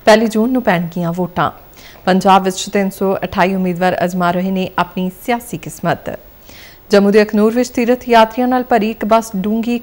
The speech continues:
ਖੱਡ ਵਿੱਚ ਡਿੱਗੀ, ਵੀਹ ਵਿਅਕਤੀਆਂ ਦੀ ਮੌਤ ਅਤੇ ਕਈ ਜ਼ਖਮੀ। ਵਿਦੇਸ਼ ਮੰਤਰਾਲੇ ਦੇ ਬੁਲਾਰੇ ਰਣਧੀਰ ਜੈਸਵਾਲ ਅਨੁਸਾਰ ਕਜ਼ਾਕਿਸਤਾਨ ਦੇ ਬਿਸ਼ਕੇਕ ਵਿੱਚ ਭਾਰਤੀ ਵਿਦਿਆਰਥੀ ਪੂਰੀ ਤਰ੍ਹਾਂ ਸੁਰੱਖਿਅਤ।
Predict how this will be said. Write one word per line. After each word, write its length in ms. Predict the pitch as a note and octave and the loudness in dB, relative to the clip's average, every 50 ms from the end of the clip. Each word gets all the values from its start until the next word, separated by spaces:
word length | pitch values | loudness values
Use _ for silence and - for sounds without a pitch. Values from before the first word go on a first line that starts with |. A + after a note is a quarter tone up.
| - - | -8 -4
ਖੱਡ 260 | - G#3 G3 F#3+ A3 | -2 -2 -2 -2 -4
ਵਿੱਚ 220 | A3+ A3 - - | -6 -6 -8 -6
ਡਿੱਗੀ, 400 | F#3 A3 G#3+ G3+ A3 A3+ A3+ B3+ - - - - - - - - - | -6 -6 -6 -4 -4 -4 -4 -6 -8 -12 -20 -20 -20 -20 -14 -6 0
ਵੀਹ 200 | F#3+ B3 D#4 F4+ | 0 0 2 2
ਵਿਅਕਤੀਆਂ 380 | D#4 B3+ A3 A#3 - C4 C4+ C#4 | 2 0 0 -2 -4 -4 -4 -2
ਦੀ 80 | C#4 | 0
ਮੌਤ 360 | A#3+ G3+ F3 E3+ F#3+ G#3+ A3 | 0 0 0 0 0 0 -2
ਅਤੇ 180 | G#3+ G#3+ G#3 G#3+ G#3 - | -4 -4 -4 -4 -4 -2
ਕਈ 200 | - G3+ F#3+ F3+ | -2 -2 -2 -2
ਜ਼ਖਮੀ। 480 | E3+ - D#3 D#3 - - F3 F3+ F3+ - - - - - - - - - - - - | -4 -6 -10 -10 -8 -6 -6 -4 -4 -6 -10 -20 -20 -20 -20 -20 -20 -20 -20 -6 -2
ਵਿਦੇਸ਼ 320 | G3+ F#3+ A3 B3 A#3 - B3+ | 2 4 4 4 4 4 2
ਮੰਤਰਾਲੇ 420 | A#3+ A#3+ A#3+ B3+ A#3+ A#3+ B3 C#4 | 2 4 6 6 6 8 8 6
ਦੇ 80 | C4+ C#4+ | 4 2
ਬੁਲਾਰੇ 360 | C4 C4+ C4 C4 B3+ C4 C4+ | 2 4 6 6 6 6 4
ਰਣਧੀਰ 340 | C4 B3+ B3 A#3+ A#3+ A#3+ A3+ | 4 2 2 2 0 0 2
ਜੈਸਵਾਲ 500 | A#3 B3 A#3 A#3 A#3 - - A#3+ A#3+ A#3+ | 4 4 4 4 2 2 0 2 2 2
ਅਨੁਸਾਰ 400 | A#3+ A#3+ A#3+ - B3 A3+ A#3 A#3+ | 0 0 0 4 4 4 4 4
ਕਜ਼ਾਕਿਸਤਾਨ 640 | A#3 A#3+ A3 A3 A3 G#3+ - A#3 A3 - A3 A3 | 2 0 2 4 2 2 2 -2 -2 0 0 0
ਦੇ 80 | A3 A3+ | 0 0
ਬਿਸ਼ਕੇਕ 460 | G#3+ A3 A3 - - - G#3+ G#3+ G#3+ | -2 -2 -6 -6 -4 -2 -2 -2 -2
ਵਿੱਚ 160 | A3+ A3 - - | -6 -8 -4 0
ਭਾਰਤੀ 300 | - A3 G#3 F#3 - A3 | 2 2 2 2 -2 -4
ਵਿਦਿਆਰਥੀ 440 | G#3+ A3 G3 G#3+ G3+ G3 G3 - A3+ | -4 -2 0 0 0 0 -2 -4 -8
ਪੂਰੀ 280 | G#3+ - G#3+ G#3+ A3 G#3+ | -6 -4 -4 -4 -4 -2
ਤਰ੍ਹਾਂ 320 | G#3+ - G#3 G3+ G#3 G#3 | -2 0 0 0 0 -2
ਸੁਰੱਖਿਅਤ। 800 | G#3+ G#3 - - G#3 G#3 G#3 - - G#3+ G#3+ A3 A#3+ - - - | -4 -6 -2 0 0 0 0 0 0 2 2 2 2 -2 -8 -20